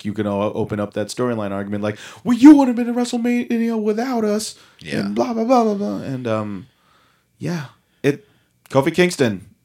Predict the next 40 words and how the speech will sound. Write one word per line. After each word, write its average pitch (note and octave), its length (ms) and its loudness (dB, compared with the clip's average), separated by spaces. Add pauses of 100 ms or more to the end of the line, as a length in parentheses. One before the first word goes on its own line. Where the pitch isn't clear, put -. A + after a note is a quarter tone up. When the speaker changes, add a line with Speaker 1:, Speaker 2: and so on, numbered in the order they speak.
(320)
Speaker 1:
uh, G2+ 300 -2 (400)
he, A2+ 460 -8 (260)
he A2 120 -10
deserves C3 380 0
it. E2 160 -12 (340)
Clap, A#2 280 -4
clap, A2 340 -6
clap, F2+ 160 -8
clap, - 160 -18
clap. - 200 -20 (180)
Speaker 2:
It's - 240 -8
time G#2 340 -4
for - 160 -16
Kofi F#2+ 380 -12
Kingston F#2+ 340 -12
to F#2 60 -10
shine. C#2+ 480 -8 (420)
Speaker 1:
Yeah, C4+ 280 -2 (360)
and, G#3+ 220 0
but G3+ 280 4
Speaker 2:
Hashtag F#2 180 -4
it's - 140 -10
time F2 200 -8
to E2+ 40 -10
shine. - 340 -8 (440)
Speaker 1:
but - 140 -10
then G#3+ 180 4
you G3 100 4
also D#3+ 200 6
think, G#2+ 400 -2
like, F#2+ 320 0 (340)
what C3 220 0
is B2+ 100 0
Kofi A2 240 2
Kingston G2 300 -10
gonna F#2 160 -6
do F2+ 160 -4
a - 20 -6
year E2+ 220 -10
later? - 340 -16